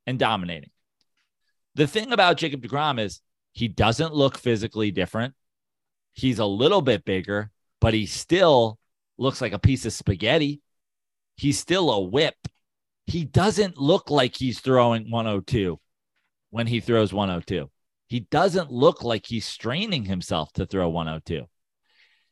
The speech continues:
The thing about Jacob deGrom that makes him so absolutely dominant, it is the most casual one oh two I've ever seen in my fucking life.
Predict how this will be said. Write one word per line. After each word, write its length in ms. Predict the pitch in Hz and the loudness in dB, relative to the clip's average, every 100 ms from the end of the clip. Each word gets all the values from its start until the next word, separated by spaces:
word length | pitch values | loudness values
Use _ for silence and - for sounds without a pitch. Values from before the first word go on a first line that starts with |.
| _ _ _ | _ _ _
The 220 | 143 143 | 2 2
thing 260 | 143 220 269 | 4 0 0
about 320 | 190 143 143 | 2 4 4
Jacob 280 | - 117 107 | 2 -2 -4
deGrom 340 | 104 117 113 | -2 0 0
that 160 | 95 87 | -2 -4
makes 320 | 101 123 - | -4 -4 -4
him 180 | 120 104 | -4 -4
so 680 | 92 - 104 107 113 110 104 _ _ _ _ _ _ _ | -8 -2 2 4 4 2 -6 _ _ _ _ _ _ _
absolutely 1040 | 139 147 139 - 127 107 107 113 - 104 | 0 2 0 -2 0 0 2 0 -2 -8
dominant, 560 | 90 90 95 85 73 - _ _ _ _ _ _ _ _ _ - | -6 -4 -4 -4 -8 -14 _ _ _ _ _ _ _ _ _ 2
it 160 | 143 | 4
is 260 | 151 139 98 | 4 2 4
the 140 | 139 | 2
most 480 | 147 165 240 226 - | 4 6 6 4 2
casual 580 | 113 139 180 120 113 107 | 4 6 4 2 0 2
one 180 | 120 127 | 2 0
oh 140 | 101 | -4
two 220 | - 143 | -4 -2
I've 160 | 104 92 | -2 -4
ever 160 | 113 | -6
seen 180 | 95 120 | -8 -8
in 80 | 101 | -8
my 120 | 80 | -10
fucking 360 | - 113 - 62 | -2 -2 -2 -14
life. 400 | 71 104 101 - | -2 -2 -2 -8